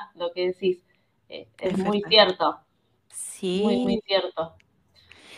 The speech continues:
Speaker 2: Sí, ¿no? Y también lo otro que es importante es como mostrarle variedad corporal, que ojalá mostra-, le mostremos desde chiquitita que el cuerpo gordo siempre pudo. Mostrémosles imágenes de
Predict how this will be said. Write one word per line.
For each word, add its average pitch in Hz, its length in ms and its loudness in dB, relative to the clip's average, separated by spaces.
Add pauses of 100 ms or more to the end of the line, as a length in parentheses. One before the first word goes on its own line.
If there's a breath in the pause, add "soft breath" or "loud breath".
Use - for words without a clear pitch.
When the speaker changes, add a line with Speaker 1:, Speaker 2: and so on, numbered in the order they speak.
(120)
Speaker 2:
Sí, 220 600 -2
¿no? 214 140 2
Y 240 80 0
también 233 300 2
lo 262 60 4
otro 269 200 0
que 285 120 -6
es 277 60 -4
importante 254 580 -4
es - 60 -12
como 233 640 -2
mostrarle 233 540 -2
variedad 220 460 0
corporal, 214 680 -2 (140)
que 208 460 -4
ojalá 208 460 0
mostra-, 233 500 -4
le 214 160 -2
mostremos 208 520 -2
desde 233 260 -4
chiquitita 240 560 -6
que 247 320 -6 (440 soft breath)
el 202 180 -2
cuerpo 226 380 0
gordo 233 260 0
siempre 208 440 -4
pudo. 269 420 2
Mostrémosles 302 600 0
imágenes 233 680 -2
de 226 300 0